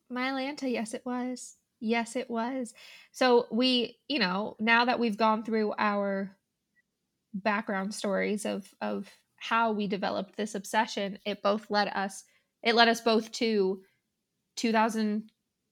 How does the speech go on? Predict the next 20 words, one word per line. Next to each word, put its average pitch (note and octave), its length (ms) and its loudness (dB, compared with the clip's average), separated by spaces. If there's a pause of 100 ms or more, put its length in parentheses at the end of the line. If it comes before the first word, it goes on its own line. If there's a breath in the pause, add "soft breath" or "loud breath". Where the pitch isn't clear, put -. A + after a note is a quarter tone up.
(140)
fifteen A3 800 -4 (600)
applying A3 840 -2
for A3+ 640 0
this A3+ 280 0
D G#3+ 160 -2
C G3+ 160 -4
P. F#3+ 200 -4
We G3 100 -2
didn't A3+ 220 0
know G3 180 -2
each F#3+ 180 -4
other. F#3+ 400 -2 (480 soft breath)
Um, F#3+ 340 0
I G#3+ 160 2
applied A3 400 0
very A3+ 240 2
last G#3 340 0
minute. F#3+ 380 -4 (100)
I G3+ 160 0
was G3+ 380 -2